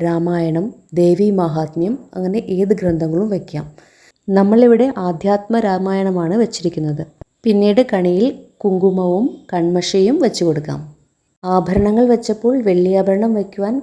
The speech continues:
വിട്ടുപോയിരുന്നു. അത് ഈ സമയത്ത് വച്ചു കൊടുക്കുന്നുണ്ട്. അതിനുശേഷം മറ്റൊരു തളികയിൽ നമ്മുടെ വീട്ടിൽ ലഭ്യമായിട്ടുള്ള എല്ലാ ധാന്യവർഗ്ഗങ്ങളും വച്ചു കൊടുക്കാവുന്നതാണ്.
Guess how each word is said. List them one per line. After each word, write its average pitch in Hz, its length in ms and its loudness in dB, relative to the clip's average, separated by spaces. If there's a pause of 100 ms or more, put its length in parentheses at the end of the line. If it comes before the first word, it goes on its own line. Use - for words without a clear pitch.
വിട്ടുപോയിരുന്നു. 175 640 0 (240)
അത് 190 100 0 (180)
ഈ - 20 2 (140)
സമയത്ത് 170 460 -2
വച്ചു 180 220 -6
കൊടുക്കുന്നുണ്ട്. 151 540 -2 (680)
അതിനുശേഷം 240 680 6 (120)
മറ്റൊരു 226 340 2
തളികയിൽ 214 420 4 (240)
നമ്മുടെ 208 320 2
വീട്ടിൽ 208 300 2 (100)
ലഭ്യമായിട്ടുള്ള 202 760 0 (600)
എല്ലാ 202 200 6 (140)
ധാന്യവർഗ്ഗങ്ങളും 185 760 0 (220)
വച്ചു 180 240 -2
കൊടുക്കാവുന്നതാണ്. 156 720 0